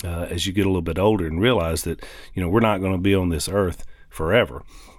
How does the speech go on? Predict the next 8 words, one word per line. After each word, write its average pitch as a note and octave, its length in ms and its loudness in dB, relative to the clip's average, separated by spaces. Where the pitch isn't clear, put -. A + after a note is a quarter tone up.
And F2+ 180 -2
so, G#2 320 4
uh, F2+ 180 4
maybe G#2+ 360 2
your F#2+ 180 4
job G#2+ 380 2
may F#2+ 160 2
be, F#2 200 0